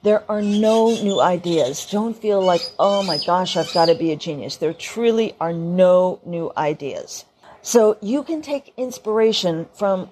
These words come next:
conversations you've had with a friend, a family member, a prospect, a client, a sideline, an upline. Take information from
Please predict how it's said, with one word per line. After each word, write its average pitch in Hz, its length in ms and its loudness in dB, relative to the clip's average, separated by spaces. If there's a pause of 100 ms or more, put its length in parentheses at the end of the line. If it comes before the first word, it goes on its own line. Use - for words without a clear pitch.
conversations 226 800 -2
you've 196 140 -4
had 196 440 2
with 170 140 -4
a 147 60 -10
friend, 190 560 0
a - 40 0
family 185 520 -2
member, 185 580 4
a - 40 -16
prospect, 185 840 -2
a - 120 -16
client, 180 760 0 (300)
a 170 60 -8
sideline, 180 760 2
an 156 180 -4
upline. 196 560 0
Take 233 360 -4
information 220 580 -4
from 156 160 -14